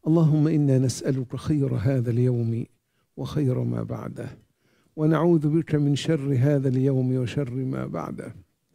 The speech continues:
اللهم إنا أصبحنا منك في نعمة وعافية وستر، فأتم علينا نعمتك وعافيتك وسترك في الدنيا والآخرة.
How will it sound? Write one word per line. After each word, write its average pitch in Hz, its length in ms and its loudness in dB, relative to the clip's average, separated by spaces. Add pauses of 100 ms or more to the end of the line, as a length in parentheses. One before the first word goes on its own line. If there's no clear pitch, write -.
(680)
اللهم 160 480 4
إنا 151 460 2
أصبحنا 139 600 -4
منك 139 380 0
في 135 240 -2
نعمة 131 560 -2
وعافية 127 680 -4
وستر، 139 600 -8 (680)
فأتم 208 540 -2
علينا 160 560 6
نعمتك 143 640 0
وعافيتك 135 920 -2
وسترك 135 640 -6
في 127 120 -8
الدنيا 131 580 -4
والآخرة. - 720 -10